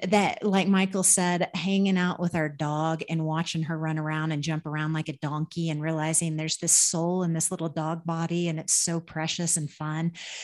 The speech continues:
So there's a lot of, like, joys and pleasures about planet Earth that, uh, honestly, I think kind of is like, "Oh, this is a pretty cool experience in the midst of all this strangeness."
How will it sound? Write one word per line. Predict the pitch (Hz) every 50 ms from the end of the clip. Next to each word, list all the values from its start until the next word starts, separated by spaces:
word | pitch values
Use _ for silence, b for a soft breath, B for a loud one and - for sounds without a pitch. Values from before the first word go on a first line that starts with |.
| B B B
So | - - 262
there's | 240 254 233 -
a | 233
lot | 208 208 202 196 190 185 190 196 196
of, | 202 190 175
like, | 190 180 170 165
joys | - - 185 175 180 185 190 185
and | 175 170
pleasures | - - 170 165 175 170 190 185 180
about | 175 180 175 - -
planet | - - 180 175 185 190 175 165
Earth | 165 160 180 196 190 - - -
that, | 190 170 175 B B B B B B B -
uh, | 139 - - -
honestly, | 202 208 226 233 233 226 - 220 190
I | 190 190
think | 190 196 185 190
kind | - 190 185 196
of | 196 170 160
is | 165 165 -
like, | 156 151 147 143 - - _ -
"Oh, | 190 214 180 156 156
this | 165 - -
is | 170 170 - - -
a | -
pretty | 180 - 214 214 208 196
cool | 196 - 196 190
experience | 180 - 175 - - - - 185 196 202 190 185 175 165 156 -
in | 170 160 160
the | 165
midst | 165 160 165 - - -
of | 165 151
all | 156 151 156
this | 147 147 -
strangeness." | - - - - 147 151 156 156 170 170 - 196 196 214 220 214 - -